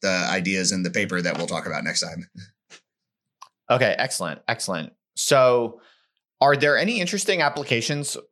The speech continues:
Speaker 2: being developed at the moment, or anyone even just thinking about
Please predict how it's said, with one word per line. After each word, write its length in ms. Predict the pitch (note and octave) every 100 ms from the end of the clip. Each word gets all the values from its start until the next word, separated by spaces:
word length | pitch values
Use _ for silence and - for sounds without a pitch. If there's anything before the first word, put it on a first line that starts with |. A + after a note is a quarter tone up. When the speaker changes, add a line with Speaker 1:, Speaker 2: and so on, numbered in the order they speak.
| -
Speaker 2:
being 200 | G#2+ B2+
developed 400 | A#2+ A#2 A#2+ -
at 120 | A#2
the 60 | A2
moment, 480 | G2+ F#2+ G2 B2+ C3+
or 160 | G#2+ F#2+
anyone 320 | A#2 A#2+ A#2
even 180 | G#2+ G#2
just 240 | G2+ -
thinking 340 | A2 G#2+ A#2
about 520 | A2 G#2+ G#2+ G#2+ -